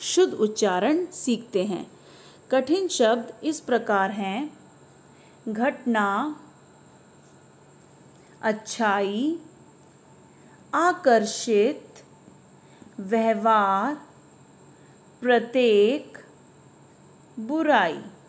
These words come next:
बच्चों, अब हम पाठ में आए कठिन शब्दों का शुद्ध उच्चारण सीखते हैं। कठिन शब्द इस प्रकार हैं,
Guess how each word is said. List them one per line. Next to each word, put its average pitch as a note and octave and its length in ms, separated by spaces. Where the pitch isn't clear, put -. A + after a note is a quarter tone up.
बच्चों, A#3+ 760
अब E4 240
हम C#4 440
पाठ C4+ 400
में E4 280
आए A3 440
कठिन D4 400
शब्दों A#3 480
का A#3 420
शुद्ध F4 300
उच्चारण A#3+ 720
सीखते - 480
हैं। G#3+ 280
कठिन E4+ 360
शब्द A#3+ 600
इस D4+ 140
प्रकार A3 520
हैं, A3 360